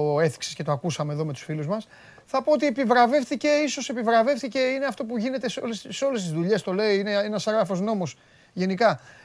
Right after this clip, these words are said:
Ίσως επιβραβεύτηκε και, και το, το φιλότιμό του, του ανθρώπου και η ειλικρίνειά του που σηκώθηκε και έφυγε μόνος του, που λέει, «Εντάξει, θεωρώ ότι έχω ευθύνη», και αυτό να το εκτίμησε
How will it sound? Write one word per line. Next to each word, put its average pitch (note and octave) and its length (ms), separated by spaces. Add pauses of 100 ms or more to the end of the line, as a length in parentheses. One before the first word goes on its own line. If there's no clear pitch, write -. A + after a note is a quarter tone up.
Ίσως C#4 300
επιβραβεύτηκε A#3 720
και, C4+ 160 (1080)
και - 120 (300)
το, C#4 100 (100)
το C4 100
φιλότιμό C#4+ 520
του, B3 80
του G#3+ 100
ανθρώπου G#3 360
και B3 100
η B3+ 60
ειλικρίνειά A#3 500
του C4+ 80
που A#3+ 80
σηκώθηκε C#4 380
και C4 100
έφυγε B3+ 240
μόνος B3+ 280
του, F#3+ 80
που F#3+ 120
λέει, C4 120
«Εντάξει, G#3 440 (160)
θεωρώ G#3 300
ότι A#3+ 140
έχω G3 380
ευθύνη», C4+ 460 (320)
και A3+ 100
αυτό A#3+ 160
να C#4 120
το A#3 80
εκτίμησε A3+ 680